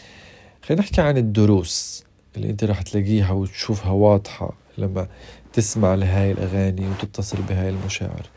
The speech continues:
ضبط التوقعات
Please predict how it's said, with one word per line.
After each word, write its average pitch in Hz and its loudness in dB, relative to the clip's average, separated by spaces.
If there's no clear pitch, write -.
ضبط 196 0
التوقعات 107 0